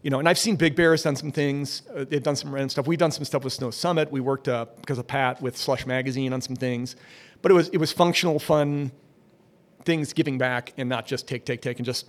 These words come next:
we're, we're not into logo slaps. I would just avoid logo slaps, if any you can. Like,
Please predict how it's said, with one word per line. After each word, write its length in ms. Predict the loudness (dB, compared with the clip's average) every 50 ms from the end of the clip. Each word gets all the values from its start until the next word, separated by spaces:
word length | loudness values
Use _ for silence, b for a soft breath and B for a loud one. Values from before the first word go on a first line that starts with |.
| -6
we're, 140 | -6 -4 -2
we're 140 | 0 2 4
not 200 | 4 4 4 4
into 120 | 2 -2
logo 300 | -2 -2 -2 -4 -4 -6
slaps. 460 | -8 -8 -8 -8 -10 -10 -12 -14 -4 0
I 80 | 4 6
would 120 | 6 6
just 160 | 6 2 0
avoid 260 | 0 0 0 0 0 -2
logo 220 | -2 -4 -6 -6
slaps, 320 | -6 -6 -6 -6 -6 -6
if 60 | -4 -2
any 120 | -2 0
you 80 | -2 -2
can. 340 | -4 -4 -8 -8 -8 -12 -8 -4
Like, 240 | -4 -4 -4 -6